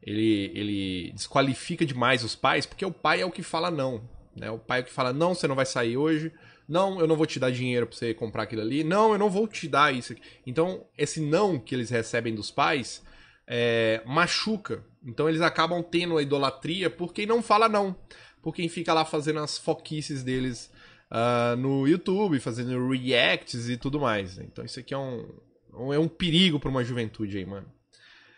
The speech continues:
Deveria ser crime, eu já até comentei, deveria ser crime isso aí, um, um influenciador aproveitar da sua influência pra mandar jovens de dezesseis, dezessete anos, né, a votar em quem ele quer,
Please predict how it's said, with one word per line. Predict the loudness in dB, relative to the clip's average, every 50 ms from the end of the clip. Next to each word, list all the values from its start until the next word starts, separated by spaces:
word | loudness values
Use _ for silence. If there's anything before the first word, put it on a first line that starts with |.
| _ _ _ -6
Deveria | -2 2 4 4 2
ser | 2 0 -4
crime, | -6 -4 0 2 4 6 6 6 6 4
eu | 4 4
já | 4
até | 2 2 0 -2
comentei, | -2 0 2 2 4 4 4
deveria | 4 4 4 2
ser | 0 -2 -4 -4
crime | -6 -4 0 2 4 4 4 4
isso | 2 2 2
aí, | 4 4 4
um, | 4 2 0 0 -2 -4 -4 -4 -4 -4 -4 -6 -6 -6 -6
um | -6
influenciador | -8 -6 -4 -2 -2 -2 0 2 2 2 4 2 2 2 2 2
aproveitar | 2 2 2 2 2 2 4 4 4 4
da | 4 2
sua | 0 -2 -4
influência | -4 -4 -4 -2 -2 0 -2 -2 -4 -6 -8 -10 -12 -16 -20 -20 -20 -20 -20 _ _ _
pra | 4 6 8 8 8
mandar | 6 4 4 6 6 6 6 6
jovens | 4 4 6 6 8 8 6 4 2 0
de | -2
dezesseis, | -2 -2 -2 -2 -2 0 4 4 4 4
dezessete | 2 0 0 0 2 2 2 0 -2 -2
anos, | -2 -2 -2 -2 -2 -4 -4
né, | -4 -6 -8 -10 -14 _ -12
a | -6 -4 -2 0 0 0 0 2
votar | 4 4 4 4 4 2 2 2
em | 2
quem | 0 0
ele | 0 0
quer, | 0 0 0 0 0 -4 -10